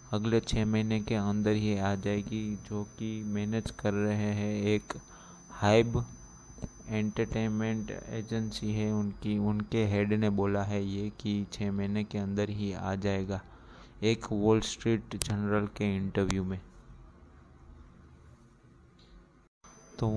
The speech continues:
उनके एजेंट बोलते हैं कि ये बहुत ही पॉपुलर इंडस्ट्री है,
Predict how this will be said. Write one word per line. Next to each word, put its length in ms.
उनके 440
एजेंट 280
बोलते 400
हैं 180
कि 160
ये 200
बहुत 380
ही 60
पॉपुलर 640
इंडस्ट्री 720
है, 280